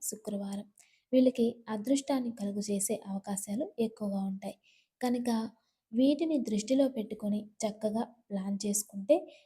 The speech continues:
మంచి ఫలితాలని అందుకోగలుగుతారు. ధనుసు రాశిలో ఉన్నటువంటి స్త్రీ పురుషులకు ఈ రోజు నుండి కూడా చక్కగా గురుబలం పెరుగుతుంది. మళ్ళీ తిరిగి గురుబలం వచ్చిందని చెప్పేటటువంటి మాట చెప్పుకోవచ్చు.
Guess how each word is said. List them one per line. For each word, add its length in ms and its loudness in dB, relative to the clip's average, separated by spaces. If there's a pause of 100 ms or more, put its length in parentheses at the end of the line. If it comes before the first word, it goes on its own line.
(140)
మంచి 440 2
ఫలితాలని 880 -2 (160)
అందుకోగలుగుతారు. 920 -2 (1080)
ధనుసు 320 -2
రాశిలో 340 0
ఉన్నటువంటి 580 -2
స్త్రీ 220 -2
పురుషులకు 600 -6 (260)
ఈ 120 0
రోజు 260 4
నుండి 280 -4
కూడా 300 -4 (300)
చక్కగా 280 -4
గురుబలం 480 -2
పెరుగుతుంది. 600 -8 (560)
మళ్ళీ 500 2
తిరిగి 380 2 (100)
గురుబలం 440 2
వచ్చిందని 440 -6
చెప్పేటటువంటి 680 -10
మాట 220 -12 (120)
చెప్పుకోవచ్చు. 520 -10